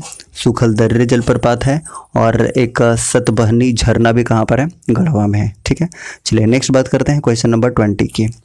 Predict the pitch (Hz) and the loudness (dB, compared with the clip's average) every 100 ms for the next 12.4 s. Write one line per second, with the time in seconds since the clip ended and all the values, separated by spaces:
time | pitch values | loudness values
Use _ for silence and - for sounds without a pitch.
0 | - 135 123 117 143 151 156 - 131 131 | -4 0 0 2 2 2 2 2 2 2
1 | 131 113 107 101 104 104 110 123 135 147 | 0 0 2 2 0 2 2 2 0 2
2 | 139 135 135 127 127 135 151 151 127 110 | 2 2 0 0 0 0 0 0 0 2
3 | 110 104 117 120 120 120 139 131 120 117 | 2 2 2 2 2 2 0 0 0 2
4 | 117 135 - - - - 127 120 - 117 | 0 -2 -8 -20 -12 -2 0 2 0 0
5 | 117 147 - 110 107 104 107 101 104 101 | 0 0 0 0 0 0 0 0 0 0
6 | 104 - 123 123 131 131 135 123 139 170 | -2 -2 -2 0 0 0 -2 -2 -2 -2
7 | - 113 117 113 117 117 107 104 110 101 | -2 0 0 0 0 0 0 0 0 0
8 | 98 104 104 - - - - - - - | -2 -4 -6 -14 -18 -18 -16 -20 -6 2
9 | 123 135 - 170 165 143 131 131 135 127 | 2 2 2 0 2 2 2 0 2 2
10 | 123 139 151 135 120 123 127 135 - 117 | 2 0 0 0 0 0 0 0 0 0
11 | 120 120 117 107 120 117 123 - 113 104 | 0 0 0 0 0 2 0 2 0 2
12 | 98 95 98 | 0 0 0